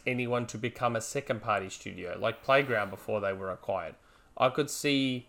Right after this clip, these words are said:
how someone like Remedy would not be excited about getting acquired, but would be happy making games for Xbox as an independent. Okay, so this is kind of like a,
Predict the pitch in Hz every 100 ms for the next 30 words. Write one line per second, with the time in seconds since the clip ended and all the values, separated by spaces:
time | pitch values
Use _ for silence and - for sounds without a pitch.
0 | _ - 120 117 127 123 117 110 113 -
1 | 113 123 120 113 110 98 - - - -
2 | - 117 104 110 131 - 131 113 - 131
3 | 135 117 104 113 113 - 117 107 107 101
4 | 98 104 104 104 120 - 113 101 113 104
5 | 110 117 127 127 113 113 113 110 110 110
6 | 113 - 104 - - - 107 110 110 -
7 | 160 110 - - - - - 127 127 135
8 | 147 147 135 131 131 110 113 113 117 107
9 | 104 95